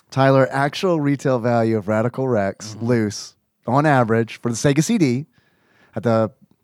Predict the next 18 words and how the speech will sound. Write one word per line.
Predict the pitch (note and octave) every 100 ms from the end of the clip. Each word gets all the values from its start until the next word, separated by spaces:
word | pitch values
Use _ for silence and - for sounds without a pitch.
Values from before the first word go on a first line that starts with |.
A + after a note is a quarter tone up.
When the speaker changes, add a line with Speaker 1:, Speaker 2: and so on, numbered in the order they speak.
| _ _ -
Speaker 1:
time | C3
of | D#3+
this | -
recording, | D#3+ C#3+ A2+ C3
according | C3+ C#3 C3
to |
price | B2+ A2+
charting | A#2 A2
dot | G#2+
com, | G2+ G2+
Speaker 2:
Mm-hmm. | B2+ A#2+
Speaker 1:
got | A2+
that | A2
all | A2+ C#3+
out |
of | C#3
order, | G#2+ G#2+ - _ _ -
is | F3+ D#3+ A#2+ G#2+